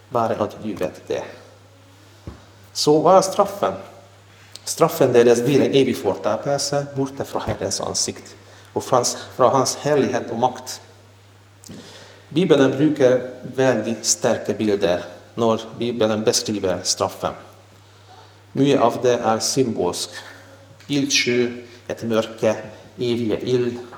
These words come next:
massa svovel. Och du tror kanske att det går nog bra,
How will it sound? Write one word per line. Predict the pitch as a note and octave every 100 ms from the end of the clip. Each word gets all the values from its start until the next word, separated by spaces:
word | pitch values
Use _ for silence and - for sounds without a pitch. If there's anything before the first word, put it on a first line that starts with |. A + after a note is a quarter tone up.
| - - - -
massa | - G2+ - F#2
svovel. | - A2+ B2 A2 G#2+ G#2+ - - - - - - - - - -
Och | C#3
du | F#3+
tror | E3+ E3+
kanske | E3+ D3 - C#3
att | C#3
det | C#3+
går | C#3 C#3
nog | C3+ C3+ A2
bra, | F#2 G#2+